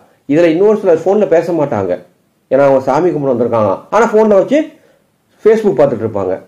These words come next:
WhatsApp-ல chat பண்ணிட்டு இருப்பாங்க, அல்லது YouTube போட்டு ஏதாவது பார்த்துட்டு இருப்பாங்க. இப்படிலாம் செய்யறதுனால சாமியினுடைய பரிபூர்ணமான அருள் உங்களுக்கு கிடைக்கும் நீங்க நினைக்கிறீங்களா? சாமி கும்பிட்றதுனால அந்த நல்ல விஷயம் உங்களுக்கு நடக்கும்னு நினைக்கிறீங்களா? நிச்சயம் நடக்காது.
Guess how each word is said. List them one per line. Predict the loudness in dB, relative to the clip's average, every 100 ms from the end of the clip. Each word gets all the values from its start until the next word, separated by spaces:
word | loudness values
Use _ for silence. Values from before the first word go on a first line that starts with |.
| _ _ -2
WhatsApp-ல | 0 0 -2 0
chat | 0 0
பண்ணிட்டு | -4 -4 -4
இருப்பாங்க, | -4 -4 -4 -8 _ -2
அல்லது | 0 2 0
YouTube | -4 -2 -2
போட்டு | -2 0
ஏதாவது | 0 0
பார்த்துட்டு | -2 -2 -6
இருப்பாங்க. | -6 -6 -6 -10 _ _ _ -8
இப்படிலாம் | -4 0 0 0 -2
செய்யறதுனால | -2 -2 0 0 0 0
சாமியினுடைய | -2 -2 -2 -2 0 2 2 2 -2 -8 -2
பரிபூர்ணமான | 0 2 0 -2 -2 -2 -2
அருள் | -2 -2
உங்களுக்கு | -4 -4 -2 -2
கிடைக்கும் | -2 -2
நீங்க | -2 0
நினைக்கிறீங்களா? | -2 -2 -2 0 -2 -2 -10 _ _ _
சாமி | -2 2 2 0
கும்பிட்றதுனால | 0 0 0 0 2 2 0
அந்த | -2 -2
நல்ல | -2 0 0
விஷயம் | -2 -4 -4
உங்களுக்கு | -2 -4 -2
நடக்கும்னு | -2 -2 -4 -4
நினைக்கிறீங்களா? | -4 -4 -4 0 -2 -2 -10 _ _
நிச்சயம் | -4 -4 -4 -6 -4
நடக்காது. | -2 -4 -4 -4